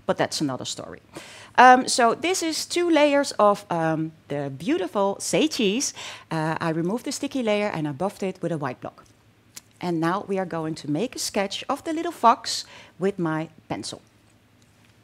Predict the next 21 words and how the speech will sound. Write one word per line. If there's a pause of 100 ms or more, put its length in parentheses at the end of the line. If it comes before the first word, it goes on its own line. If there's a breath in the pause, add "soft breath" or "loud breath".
(220)
Okay, (1000 loud breath)
let's
start. (2500 soft breath)
I'm
going
to
start
with
the
heads. (1800)
And
probably
you
have
seen
it
already, (720)
uh,
from
the
posts.